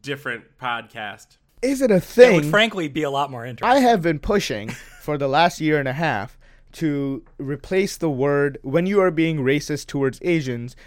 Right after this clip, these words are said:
Speaker 2: replace the word racist with ping pong. Like, can you say that about Asians? I don't know. I think it's a little ping pong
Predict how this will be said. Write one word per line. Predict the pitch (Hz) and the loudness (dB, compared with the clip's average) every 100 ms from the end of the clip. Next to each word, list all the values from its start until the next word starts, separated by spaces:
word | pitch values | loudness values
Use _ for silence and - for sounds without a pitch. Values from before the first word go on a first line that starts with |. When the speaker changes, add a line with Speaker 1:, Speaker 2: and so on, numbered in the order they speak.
| - | -6
Speaker 2:
replace | 131 131 175 175 | -6 -2 0 0
the | 165 | 0
word | 143 147 131 | 0 0 0
racist | 139 165 - 120 - | 0 0 0 -6 -4
with | 143 135 | -4 0
ping | 202 175 | -2 0
pong. | 147 80 55 - - - - _ - - - - - - - - - - - - - - - - | -4 -4 -10 -20 -20 -20 -20 _ -20 -20 -20 -20 -20 -20 -20 -20 -20 -20 -20 -20 -20 -20 -20 -6
Like, | 160 180 - - | 0 0 -2 -4
can | 185 | -2
you | 269 | 0
say | - 214 | 2 4
that | 233 | 4
about | 220 196 | 4 4
Asians? | 180 202 214 - | 4 2 -2 -2
I | 147 | -2
don't | 147 | -2
know. | 123 | -4
I | 117 | -4
think | 151 147 | -4 -6
it's | 143 | -6
a | |
little | 127 110 | -10 -10
ping | 101 107 | -12 -14
pong | 107 90 92 | -12 -14 -14